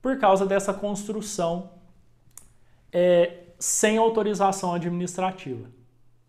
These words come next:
Quando ele foi julgado, ele alegou na defesa dele, Mas quando eu construí, a interpretação era de que só era crime, só era infração penal,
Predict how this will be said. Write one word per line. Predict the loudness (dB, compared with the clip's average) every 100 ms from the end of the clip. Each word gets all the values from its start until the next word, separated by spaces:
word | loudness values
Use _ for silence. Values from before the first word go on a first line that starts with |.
| _ _ _ _ _ -20 -20 -20 -20 -20 -20 -8
Quando | 2 4 6
ele | 4 4
foi | 4 4
julgado, | 2 2 4 6 6
ele | 4
alegou | 4 2 2 0
na | 2
defesa | 2 2 0 0 -2
dele, | -2 -6 -6 -12 -18 -20 _ _ -12
Mas | -4 -2 -2 -2
quando | -4 -2 0
eu | -2
construí, | -2 -4 -6 -8 -8 -6 -4 -6 -8 -2
a | 0 0
interpretação | 0 0 0 -2 -4 -4 -6 -6 -4 -4 -2
era | -2 -4
de | -6
que | -8
só | -6 -4 -2 0
era | 0 0
crime, | -2 -4 -2 -2 -4 -8 -18 -20 -18
só | -2 2 4
era | 4 2
infração | 0 2 2 2 -2 -4
penal, | -4 -6 -2 0 -2 -4 -12